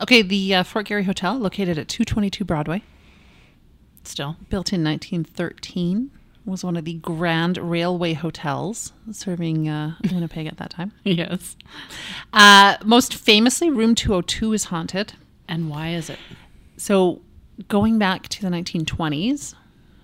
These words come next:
Speaker 1: there was a young newlywed couple staying in room two oh two.
Speaker 2: Do you have a name on the couple? I couldn't find a name.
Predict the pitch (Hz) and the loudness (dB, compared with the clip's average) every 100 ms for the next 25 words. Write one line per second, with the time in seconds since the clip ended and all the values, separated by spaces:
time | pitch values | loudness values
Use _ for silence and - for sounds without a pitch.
0 | - 202 190 185 175 170 165 165 170 175 | -10 -8 -6 -6 -6 -2 0 0 2 2
1 | 180 165 165 151 - 165 151 190 262 - | 0 0 -2 -4 -10 -6 -2 -2 -4 -10
2 | - - - - 175 175 175 175 175 175 | -20 -20 -18 -6 -4 -2 -4 -6 -8 -10
3 | 185 165 - 160 214 277 _ _ _ - | -12 -12 -10 -10 -10 -12 _ _ _ -20
4 | - - - 381 269 135 117 135 165 185 | -20 -18 -14 -6 -4 -4 -6 -8 -10 -10
5 | 208 208 214 208 208 - 214 277 294 185 | -8 -10 -10 -10 -12 -14 -14 -12 -12 -12
6 | - 202 190 175 165 147 143 | -12 -12 -12 -12 -10 -10 -10